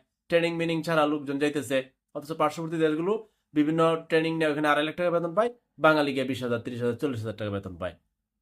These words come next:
প্রবাসীদের কথা শুনুন রে ভাই সরকার, না হলে তো সমস্যা হবে। সবাই আসিফ নজরুল স্যাররে মেনশন করে শেয়ার করে দিয়েন, প্রবাসীদের কষ্ট বুঝেন, প্রবাসীরা খুব কষ্ট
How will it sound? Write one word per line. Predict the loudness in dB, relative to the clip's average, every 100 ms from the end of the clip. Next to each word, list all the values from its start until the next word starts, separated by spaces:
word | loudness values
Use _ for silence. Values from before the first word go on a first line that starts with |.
| _ _ 0
প্রবাসীদের | 4 4 2 0 -2
কথা | -4 -6
শুনুন | -6 -4 0 0
রে | 0
ভাই | 0 0 0 -2
সরকার, | -8 -2 0 0
না | 0 -2
হলে | -2
তো | -8
সমস্যা | -10 -6 -6 0 2
হবে। | 2 0 -10 _ _ _
সবাই | 2 6 6
আসিফ | 6 2 -4
নজরুল | -4 -2
স্যাররে | -2 0 0
মেনশন | 0 -4 -6
করে | -4 -2 -4 -10 _
শেয়ার | -4 2 2
করে | 4 0
দিয়েন, | 0 0 -2 -8 _
প্রবাসীদের | -2 -2 -2 -4 -4
কষ্ট | -2 -2 -4
বুঝেন, | -2 0 0 -2 -6 _ _ _
প্রবাসীরা | 0 2 2 -4
খুব | -4 -6 -2
কষ্ট | -4 -4 -8